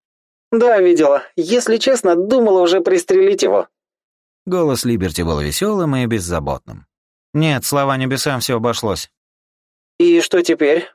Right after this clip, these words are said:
Пусть так и сидит? Ты втер ему, что мы собираемся свалить с планеты?» «Да, конечно».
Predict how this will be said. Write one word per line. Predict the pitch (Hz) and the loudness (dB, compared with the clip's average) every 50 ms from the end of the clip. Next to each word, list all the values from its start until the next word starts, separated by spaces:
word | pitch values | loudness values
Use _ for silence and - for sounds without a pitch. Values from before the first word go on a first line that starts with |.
| _ _ | _ _
Пусть | - 151 151 147 - - | 0 0 0 0 -2 -2
так | - 175 170 - | -2 -2 0 0
и | 175 170 | 0 0
сидит? | - - 180 - 220 269 247 - - _ _ _ _ _ _ - | 0 0 0 2 2 0 0 -4 -12 _ _ _ _ _ _ -2
Ты | - 151 156 | 0 0 0
втер | 151 - - 277 285 277 | 0 0 0 2 2 4
ему, | 240 175 143 120 | 2 2 2 0
что | - - 165 156 | 0 0 0 2
мы | 151 151 143 | 2 2 2
собираемся | 131 - 170 170 170 160 143 131 117 - | 2 0 2 2 2 2 2 0 -2 -4
свалить | 135 - 170 165 151 131 - | -2 0 0 2 2 0 -2
с | - | 0
планеты?» | 175 170 175 170 143 - - 170 165 - _ _ _ _ _ _ _ _ _ _ - | 0 2 2 2 2 2 0 -2 -6 -6 _ _ _ _ _ _ _ _ _ _ -6
«Да, | 101 92 110 123 156 208 240 | -4 -2 0 0 0 -2 -2
конечно». | 233 - 104 87 85 101 - - - 101 | -4 -4 -4 -4 -4 -4 -6 -6 -10 -12